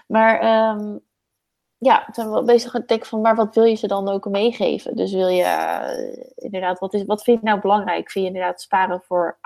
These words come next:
items belangrijk? En, of moet er, is het een, nu zitten wij meer op de, op het idee van een soort driedeling. Dus je hebt een stukje cash, gewoon cashflow, handgeld,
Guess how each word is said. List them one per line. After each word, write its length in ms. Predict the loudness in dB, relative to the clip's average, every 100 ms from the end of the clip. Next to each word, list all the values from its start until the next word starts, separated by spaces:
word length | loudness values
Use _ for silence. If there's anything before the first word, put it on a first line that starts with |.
| -2
items 420 | 0 -2 -2 -6
belangrijk? 580 | -2 0 2 4 4 2
En, 320 | 0 0 -6 _ -20 -20 -20 _ _
of 220 | -2 0
moet 200 | 2 4
er, 220 | 4 2 -2 _ _ _ _ _ _ 0
is 180 | 0
het 180 | 0 -4
een, 240 | -4 -6 -10 _ _ _
nu 420 | -10 -6 0 2
zitten 240 | 4 2 2
wij 140 | 2
meer 240 | 2 2 2
op 160 | 0
de, 840 | -2 0 2 0 0 -4 -8 -10 -10
op 140 | -10 -6
het 100 | -4
idee 300 | 2 2 2
van 120 | -4
een 80 | -4
soort 260 | -2 0
driedeling. 680 | 4 4 4 4 4 4 2
Dus 160 | 0
je 60 | -2
hebt 120 | -4
een 60 | -6
stukje 540 | -4 -4 -2 -2 -2 -4 -20 _ _ _ _ _ _ _ _ _
cash, 460 | 0 2 2 -8 -16
gewoon 480 | -6 0 0 0 -2
cashflow, 540 | -4 -2 2 4 4
handgeld, 720 | 2 -2 0 4 4 2 -4